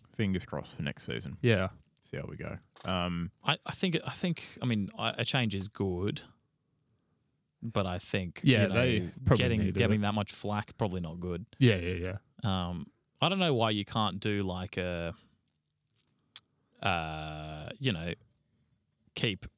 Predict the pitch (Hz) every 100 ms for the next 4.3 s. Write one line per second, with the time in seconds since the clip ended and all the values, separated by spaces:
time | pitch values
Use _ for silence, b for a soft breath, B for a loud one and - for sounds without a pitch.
0 | _ - - 104 95 92 - 107 92 90
1 | 101 110 90 - - - 135 101 98 90
2 | 92 95 - b b b b 120 107 98
3 | 110 - 113 104 101 95 98 95 92 104
4 | 170 190